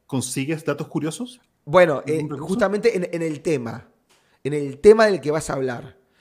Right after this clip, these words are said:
Speaker 2: Si hablas del miedo, si hablas, no sé, en tu caso del liderazgo, de la comunicación, en eso ir a buscar la particularidad. Y eso se hace leyendo,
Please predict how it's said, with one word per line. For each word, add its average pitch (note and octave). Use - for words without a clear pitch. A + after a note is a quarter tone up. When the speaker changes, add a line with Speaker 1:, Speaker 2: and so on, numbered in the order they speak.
Speaker 2:
Si -
hablas D#3+
del D3+
miedo, G3+
si -
hablas, C#3
no -
sé, A#2+
en A2
tu A2
caso D3
del B2+
liderazgo, D3+
de C3+
la A#2
comunicación, C3
en D3
eso A#3
ir G3+
a G3
buscar F3+
la F#3
particularidad. B2+
Y D#3+
eso G#3+
se F#3+
hace G3
leyendo, C3